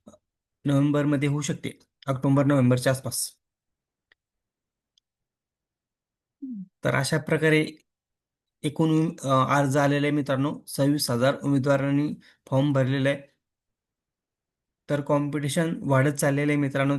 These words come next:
Speaker 1: तर तुम्ही अभ्यास व्यवस्थित करा, क्वेश्चन पेपरची जेवढं ॲनालिसिस करा आणि प्रॅक्टिस करा, जेणेकरून तुमची एक्झामच्या वेळेस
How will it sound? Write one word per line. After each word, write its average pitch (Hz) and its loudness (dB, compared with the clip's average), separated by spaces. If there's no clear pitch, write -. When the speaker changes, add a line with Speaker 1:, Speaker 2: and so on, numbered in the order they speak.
Speaker 1:
तर 143 0
तुम्ही 151 -2
अभ्यास 131 -2
व्यवस्थित 143 -2
करा, 139 2
क्वेश्चन 151 0
पेपरची 156 0
जेवढं 151 4
ॲनालिसिस 147 2
करा 135 0
आणि 139 -2
प्रॅक्टिस 143 -4
करा, 123 2
जेणेकरून 139 2
तुमची 147 -2
एक्झामच्या 147 2
वेळेस 156 0